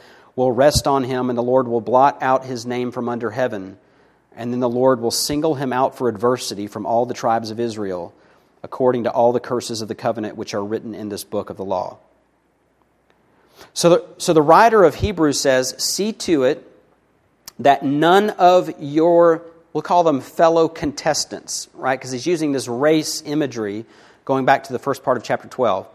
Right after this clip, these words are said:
"See to it that none of your fellow contestants fall behind in the race and turn away from the prize that is before them."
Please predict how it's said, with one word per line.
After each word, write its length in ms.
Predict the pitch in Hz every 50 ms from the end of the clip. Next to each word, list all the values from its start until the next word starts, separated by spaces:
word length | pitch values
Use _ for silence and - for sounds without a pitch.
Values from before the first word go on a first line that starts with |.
| _ _ _ _ _ _ _ _ _ _ _ _ _ _ _ _ _ _ _ _ _
"See 320 | - - - - 202 220
to 220 | 190 - - 202 190
it 140 | 185 - 151
that 160 | 151 139 -
none 220 | 156 156 170 185
of 100 | 190 170
your 140 | 160 165 151
fellow 500 | - - - 180 175 180 180 180 180 175
contestants 800 | 180 - 165 143 - - 165 160 156 - - 143 135 - - -
fall 340 | - - 160 151 160 170 170
behind 560 | 156 170 147 151 160 147 143 143 147 139 143
in 320 | - - 156 151 160 165
the 100 | 156 151
race 600 | 147 127 135 143 143 131 117 123 120 - - - -
and 220 | 135 131 131 127 127
turn 380 | - - 165 156 170 175 165 -
away 480 | 170 156 143 135 143 143 139 135 139
from 380 | 131 - - 139 131 131 131 127
the 80 | 135
prize 540 | 127 - - 143 131 127 127 127 123 120 117
that 120 | 127 117 117
is 120 | 113 117
before 360 | 123 113 - - 127 117 110
them." 220 | 95 90 - -